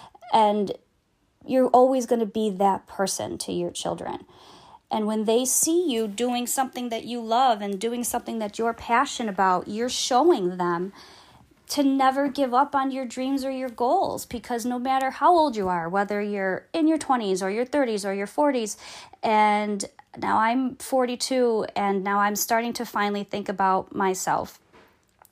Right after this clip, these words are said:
But I, I did not have time, honestly. I should say I did, I did not have time when the kids were smaller to pursue what it is that I want to do.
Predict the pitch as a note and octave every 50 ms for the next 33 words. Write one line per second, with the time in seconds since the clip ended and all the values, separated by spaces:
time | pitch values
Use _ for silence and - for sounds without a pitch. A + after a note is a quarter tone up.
0 | - - B3+ B3+ B3+ B3 - - _ _ - - C4+ A#3 C#4 C4 C#4 D4 D4+ D4
1 | - F#4 F4+ D4+ - - - A#3+ G#3+ - - D#4 G#3+ F3 - G3 G3 - - _
2 | _ _ - - G#3+ G#3 G3+ G3+ - - G#3+ G3+ G3+ F#3+ F#3 - - - - -
3 | - - - - - - A3 G3 - A3 - - A#3 A3 G#3+ G#3 A3 - - -
4 | - G#3+ G3 F#3+ A3 A#3 A3+ A#3 A#3 A#3 A3 A3 A3 G#3 - - G#3 G3+ G3 G3
5 | F#3+ F#3+ F#3 - - G3 F#3 F3+ F#3+ F3+ F3 - - G#3 G3 F#3+ G3+ G3+ G3 F#3+
6 | F#3 F#3 F3+ F#3 F#3 - - _ _ _ _ _ _ _ - - - C4 B3 A#3+
7 | - - A3+ G#3 - - - - - G#3 G3+ G3+ F#3+ F#3+ - F3+ F3 F3 F3 F#3
8 | F#3 F3 - F#3 F3+ F3 F3 E3+ D#3+ D#3 D#3 - - E3+ E3 - - - -